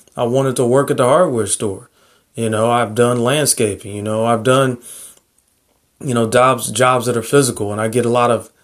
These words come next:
uh, validation from that. I feel like in, I feel my testosterone, you know, pulsing through my veins when I'm doing physical things. It's, it's a great experience. And at the same time,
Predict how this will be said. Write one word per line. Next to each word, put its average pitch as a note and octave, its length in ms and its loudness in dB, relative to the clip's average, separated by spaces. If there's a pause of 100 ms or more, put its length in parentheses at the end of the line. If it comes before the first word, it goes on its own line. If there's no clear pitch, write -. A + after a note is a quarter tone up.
(500)
uh, G#2+ 400 -2
validation B2 760 2
from G#2+ 180 -8
that. G#2 180 -4
I A2 60 -4
feel C3+ 380 0
like A2+ 340 -2
in, A2 400 -12 (120)
I A#2+ 80 -16
feel B2 180 -6
my A#2+ 160 -2
testosterone, A#2 1080 0
you A2 100 -6
know, A2 160 -6
pulsing B2+ 560 -2
through B2+ 180 -4
my B2 200 -2
veins A#2+ 640 -2 (600)
when A#2 160 -4
I'm A2+ 400 0
doing A#2+ 280 0
physical B2 500 0
things. A2+ 400 -4
It's, - 180 -2
it's A2 220 -4
a A#2 60 -2
great A#2+ 260 0
experience. C3 640 -2
And A#2+ 120 -4
at A#2 100 -4
the A#2 80 -6
same A#2 380 -2
time, C3 500 -2